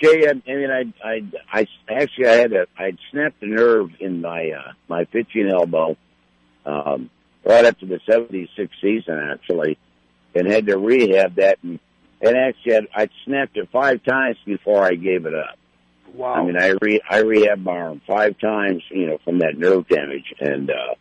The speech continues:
Speaker 1: and I just knew it was, it was, I was out of, I was out of bullets, man. I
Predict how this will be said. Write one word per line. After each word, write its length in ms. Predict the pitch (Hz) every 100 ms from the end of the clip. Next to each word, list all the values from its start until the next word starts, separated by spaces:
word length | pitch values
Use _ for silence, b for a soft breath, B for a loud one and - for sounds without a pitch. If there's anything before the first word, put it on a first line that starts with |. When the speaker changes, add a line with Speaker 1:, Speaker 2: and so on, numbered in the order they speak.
| _ _ _ _ _
Speaker 1:
and 140 | 95
I 120 | 113 117
just 220 | 110 -
knew 280 | 113 107 98
it 60 |
was, 80 | 92 - -
it 140 | 104
was, 80 | 87 -
I 140 | 104
was 160 | 113 104
out 160 | 117 113
of, 60 | -
I 140 | 107
was 160 | 143 123
out 160 | 143 139
of 100 | 101
bullets, 320 | 143 120 - -
man. 220 | 87 101
I 100 | 98